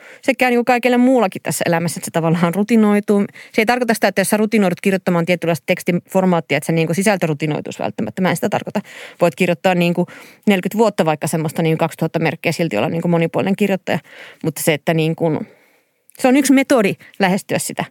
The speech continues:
että yrittää tehdä vaikka eri muotoa. Pitempää tekstiä tai keskustellen, koska kritiikkihän on myöskin tekstilajina. Mä en tiedä, onko tää tullut esitteen podcast-sarjasta, tuleeko se,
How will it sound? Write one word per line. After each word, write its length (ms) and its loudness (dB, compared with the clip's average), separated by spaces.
että 140 -4
yrittää 240 -4
tehdä 160 0
vaikka 160 -4
eri 140 0
muotoa. 440 0
Pitempää 380 0
tekstiä 500 -2
tai 360 0
keskustellen, 680 0
koska 200 -2
kritiikkihän 480 2
on 60 4
myöskin 280 0
tekstilajina. 520 2
Mä 100 2
en 60 0
tiedä, 100 0
onko 100 -2
tää 80 0
tullut 200 0
esitteen 320 0
podcast-sarjasta, 600 -2
tuleeko 280 2
se, 100 0